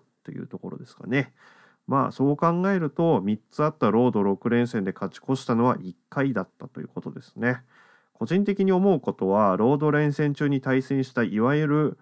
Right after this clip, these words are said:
負けるためにチーム作りをしたチーム、相手に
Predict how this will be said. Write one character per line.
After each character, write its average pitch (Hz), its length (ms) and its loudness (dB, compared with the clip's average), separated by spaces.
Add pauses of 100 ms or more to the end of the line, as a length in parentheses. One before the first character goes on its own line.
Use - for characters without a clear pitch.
(200)
負 101 140 0
け 160 120 0
る 160 140 2
た 160 100 0
め 165 160 2
に 139 120 2
チ - 180 -6
ー 117 100 2
ム 120 140 4
作 117 240 0
り 120 100 4
を 113 80 4
し - 140 -10
た 98 100 -2
チ - 220 -6
ー 104 80 2
ム、 78 60 -8 (260)
相 107 160 2
手 131 160 4
に 139 240 0